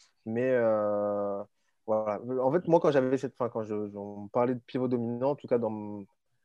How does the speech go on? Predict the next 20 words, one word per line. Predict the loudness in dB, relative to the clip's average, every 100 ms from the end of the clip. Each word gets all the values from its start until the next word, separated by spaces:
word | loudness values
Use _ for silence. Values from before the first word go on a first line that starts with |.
| _
ma | 0
définition | 2 2 2 -4 -2 -4 -4
que | -2
j'avais | 2 4 4 2 4 2
et | -2
qui | -6
peut | 0 4
évoluer, | 6 6 6 4 4
et | 0
justement, | -2 -4 -4 -6
c'est | -8
aussi | -6 -6
pour | -4
ça | -4
que | -4 -6
je |
veux | -4
votre | -2 -2 -4 -6
avis | -4
là-dessus, | -6 -6 -10